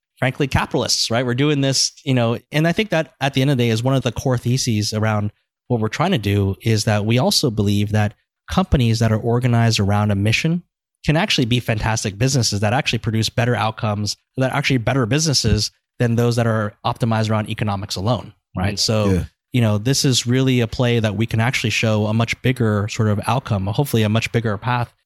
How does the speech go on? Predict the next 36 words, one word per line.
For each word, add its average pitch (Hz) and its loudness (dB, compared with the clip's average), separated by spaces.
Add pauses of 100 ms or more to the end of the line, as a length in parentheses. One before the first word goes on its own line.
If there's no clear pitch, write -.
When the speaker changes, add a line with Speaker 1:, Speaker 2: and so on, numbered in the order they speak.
(220)
Speaker 1:
that 117 2
shows 127 2
that, 110 0
you 120 0
know, 113 2
you 110 2
don't 135 0
need 123 2 (340)
government 113 0
handouts 107 -2
and 107 -4
assistance 101 -2
to 113 0
actually 101 0
start 104 -2
making 104 -4
impact 101 -4
in 101 -2
Speaker 2:
Yeah. 107 -2
Speaker 1:
these 98 -6
problems. - -8 (100)
Speaker 2:
And 120 -2
it 110 -2
also 113 -2
shows 110 -4
that 104 -2 (240)
the 113 -2
people 113 0
that 104 0 (200)
you 110 -2
help 107 -2 (220)
get 123 -2
the 123 0
jobs 104 -2
in 98 -2
tech, 98 -4